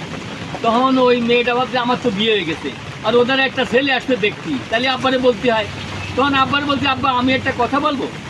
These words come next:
তখন ওর বাবা বলছে, "মা তুই একটা কথা কেন, তুই হাজার কথা বল, আমার একমাত্র মেয়ে তুই।" তখন, "না আব্বু, একটা কথা বলি।" তাহলে বলো। তাহলে, "আব্বু আমি বিয়ে করে ফেলাই।"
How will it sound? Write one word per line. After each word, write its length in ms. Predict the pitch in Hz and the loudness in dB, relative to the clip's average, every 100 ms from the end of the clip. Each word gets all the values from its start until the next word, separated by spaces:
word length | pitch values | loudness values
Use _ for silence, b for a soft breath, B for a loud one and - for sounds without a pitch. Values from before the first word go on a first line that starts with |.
| - - - | -14 -10 -2
তখন 200 | 277 294 | 0 2
ওর 80 | 277 | 0
বাবা 180 | 254 | 0
বলছে, 240 | 247 233 254 | 0 0 0
"মা 320 | 233 254 262 247 | 0 0 -2 -2
তুই 140 | 240 | -2
একটা 260 | 240 - 240 | -2 -2 -4
কথা 160 | 254 359 | -4 -4
কেন, 180 | 220 190 | -4 -4
তুই 100 | 220 | -2
হাজার 320 | 190 214 294 311 | -2 -2 -2 -2
কথা 200 | 254 254 | -2 -2
বল, 180 | 208 196 | 0 0
আমার 240 | 190 208 202 | 0 0 0
একমাত্র 440 | 196 196 185 196 170 | -2 -4 -8 -6 -4
মেয়ে 220 | 175 175 202 | -4 -2 -2
তুই।" 200 | 220 185 - - - - - 220 | -2 -2 -4 -10 -12 -10 -6 -4
তখন, 240 | 220 240 | -2 0
"না 100 | 233 | 0
আব্বু, 240 | 220 185 214 | -2 0 -2
একটা 280 | - 180 | 0 -2
কথা 240 | 175 170 175 | -2 -2 -2
বলি।" 220 | 147 120 - - - - | -2 -6 -10 -10 -10 -2
তাহলে 140 | 247 | 0
বলো। 260 | 240 254 277 269 - - 202 | 2 2 0 -4 -10 -10 -4
তাহলে, 140 | 214 | -2
"আব্বু 260 | 214 208 220 | -2 0 0
আমি 180 | 208 185 | 0 0
বিয়ে 120 | 196 | 0
করে 180 | 196 294 | 0 -4
ফেলাই।" 160 | 269 | -6